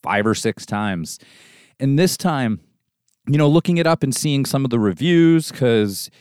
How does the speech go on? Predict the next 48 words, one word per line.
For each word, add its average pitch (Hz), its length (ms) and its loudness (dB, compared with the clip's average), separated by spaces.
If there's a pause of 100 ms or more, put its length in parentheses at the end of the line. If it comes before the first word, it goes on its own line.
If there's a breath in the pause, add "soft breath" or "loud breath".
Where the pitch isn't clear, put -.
(160 soft breath)
it, 151 200 -2
it's 143 200 -4
better 208 320 0
reviewed 135 460 2
now. 104 340 0
When 110 100 2
it 101 80 -2
first 135 280 0
came 110 260 -2
out, 110 240 2
a 101 80 -4
lot 107 280 0
of 101 120 -2
kind 107 200 -6
of 95 40 -4
the 95 80 -8
high-profile 110 640 -2
reviews 120 600 -2
did 139 120 -4
not 147 220 -2
really 123 280 0
love 98 260 -2
it. 95 140 -4 (440 loud breath)
The 120 80 -4
audience 143 400 2
was 113 120 -4
not 127 220 -2
sold. 110 480 -2 (180)
Thirty-eight 127 440 -2
million 113 260 0
dollar 104 220 0
budget. 95 360 -2
It 92 100 -2
only 98 200 0
made 92 200 -4
forty-two 92 500 -6
at 82 80 -6
the 85 80 -10
box 80 340 -6
office. 80 520 -10
Way 120 240 -2
too 165 140 -2
much 139 180 -2
hype 113 260 -4
around 101 280 -2
J 98 120 -4
J 90 120 -6
Abrams. 104 540 -4